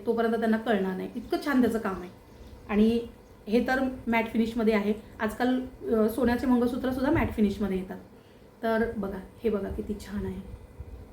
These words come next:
छानच आहे ना. तर आता मी हे सिंगलमध्ये तुम्हाला दाखवते कसं दिसतंय ते. तर आधी त्याच्यासोबत,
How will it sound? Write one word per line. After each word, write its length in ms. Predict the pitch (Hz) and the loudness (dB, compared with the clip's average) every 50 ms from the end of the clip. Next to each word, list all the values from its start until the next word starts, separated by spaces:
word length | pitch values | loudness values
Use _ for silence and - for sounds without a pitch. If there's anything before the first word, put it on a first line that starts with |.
| - | -8
छानच 300 | - 214 208 220 220 214 | -2 0 0 0 0 0
आहे 80 | 220 202 | 0 0
ना. 60 | 208 208 - - - - - - - | 0 -2 -4 -10 -16 -20 -18 -8 -4
तर 60 | 214 | -2
आता 120 | 208 214 | 0 4
मी 100 | 214 214 | 4 4
हे 100 | 214 220 | 4 4
सिंगलमध्ये 500 | 233 233 247 214 208 202 196 196 196 196 | 2 4 4 6 6 4 2 -2 -6 -6
तुम्हाला 220 | 196 202 190 190 185 | -6 -4 -4 -4 -4
दाखवते 280 | 190 190 190 202 196 | -4 -6 -6 -8 -8
कसं 260 | 208 - 214 208 - 196 190 - - - - - - - | -6 -4 -6 -6 -6 -10 -14 -14 -16 -20 -20 -18 -10 -8
दिसतंय 340 | 190 190 190 - 190 180 180 | -8 -8 -8 -10 -12 -10 -10
ते. 120 | 175 180 - - - - - - - - - - - - - - - - - - 247 | -12 -14 -14 -16 -20 -20 -20 -20 -20 -20 -20 -20 -20 -20 -20 -20 -20 -20 -12 -10 -8
तर 40 | 208 - - - - - - - - - - - - | -8 -8 -10 -14 -18 -20 -18 -20 -20 -20 -20 -10 -2
आधी 220 | 233 240 240 320 339 | 0 2 4 4 4
त्याच्यासोबत, 1080 | 330 302 277 - 330 320 320 - - 294 254 254 220 240 226 214 - - - - - | 4 2 2 2 0 0 0 -2 -2 0 2 2 4 6 6 6 4 2 -2 -8 -14